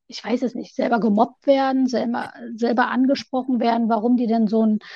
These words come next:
Mist da schreiben und, äh, andere Menschen beleidigen, ähm, ob die selber das erlebt haben. Die wollen vielleicht auch einfach diese Diskussion, die denn daraus folgt,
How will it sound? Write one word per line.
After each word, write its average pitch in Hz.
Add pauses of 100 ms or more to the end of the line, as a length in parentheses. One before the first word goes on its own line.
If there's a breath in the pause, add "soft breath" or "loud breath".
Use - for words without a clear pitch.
(260 loud breath)
Mist 269
da 240
schreiben 233
und, 220
äh, 220
andere 240
Menschen 233
beleidigen, 226 (400 loud breath)
ähm, 208
ob -
die 247
selber 214
das 220
erlebt 220
haben. 220
Die 220
wollen 226
vielleicht 233
auch 214
einfach 220
diese 220
Diskussion, 240
die 240
denn 226
daraus 214
folgt, -